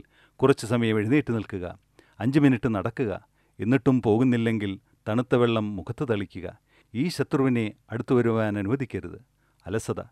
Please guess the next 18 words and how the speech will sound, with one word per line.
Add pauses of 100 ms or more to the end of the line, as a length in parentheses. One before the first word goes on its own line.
(260)
ഈ
ശത്രു (100)
കാര്യം
ചെയ്യാൻ
സമ്മതിക്കില്ല. (680)
മറ്റൊരു
ശത്രു (220)
തൻ്റെ
എതിർപ്പ്
പ്രകടിപ്പിക്കും. (480)
അതാണ്
അശാന്തി, (500)
പരവശത. (520)
ജോലി
ചെയ്യാൻ
മനസ്സനുവദിക്കുകയില്ല. (360)
ബാക്കിയെല്ലാം
ചെയ്യും.